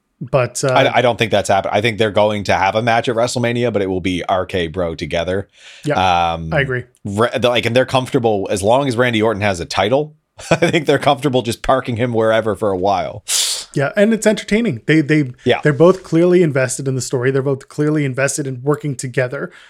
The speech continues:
Speaker 1: So there's room, and you can. I think this is one of those teams where when they split, it won't be a. It'll be an amicable split. It won't be a "we're gonna split and feud with each other"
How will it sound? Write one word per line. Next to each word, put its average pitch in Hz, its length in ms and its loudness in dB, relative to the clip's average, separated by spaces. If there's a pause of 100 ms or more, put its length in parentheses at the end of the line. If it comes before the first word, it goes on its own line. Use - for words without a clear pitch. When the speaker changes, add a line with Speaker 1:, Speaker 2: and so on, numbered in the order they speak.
Speaker 1:
So 131 400 2
there's 135 400 0
room, 160 280 2
and 151 220 0
you 160 80 0
can. 151 220 -4 (440)
I 165 100 4
think 190 120 4
this 180 140 0
is 175 120 2
one 165 120 0
of 165 40 -2
those 160 140 0
teams 151 260 -4
where 131 160 0
when 139 240 0
they 143 120 -2
split, 143 460 -2
it 143 120 -6
won't 135 240 -4
be 147 240 -2
a. 131 340 -4 (240)
It'll 175 140 4
be 160 100 6
an 151 60 2
amicable 151 480 0
split. - 340 -12 (200)
It 170 80 0
won't 147 300 2
be 143 220 0
a 123 200 0
"we're 139 260 -2
gonna 135 180 -2
split - 320 -4
and 120 140 -8
feud 151 220 -2
with 127 120 -4
each 127 160 -8
other" 131 320 -8